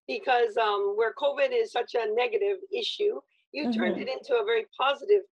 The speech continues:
Speaker 1: thing because you made a great, the greatest decision to invest in your children. And because of the, the situation, you made that decision. And you know what?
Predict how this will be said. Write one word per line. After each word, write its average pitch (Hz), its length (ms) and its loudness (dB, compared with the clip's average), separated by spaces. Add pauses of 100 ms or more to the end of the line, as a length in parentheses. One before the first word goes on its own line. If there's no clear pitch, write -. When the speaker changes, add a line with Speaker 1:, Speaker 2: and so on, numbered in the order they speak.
(180)
Speaker 1:
thing - 280 -2
because - 280 -2
you 240 100 -10
made 359 180 0
a 392 180 -4
great, 254 180 0 (180)
the 415 120 -4
greatest 349 380 -4
decision 440 480 -4
to 440 120 -2
invest 427 360 -4
in 403 100 0
your 370 120 -2
children. 427 400 0 (520)
And 226 100 -4
because 349 400 0
of 247 180 2
the, 381 420 2 (340)
the 466 60 -2
situation, 269 760 -2
you 220 220 -2
made 294 220 -2
that 392 160 -4
decision. 214 580 -2 (460)
And 226 240 0
you 262 60 -6
know 269 120 0
what? 254 240 2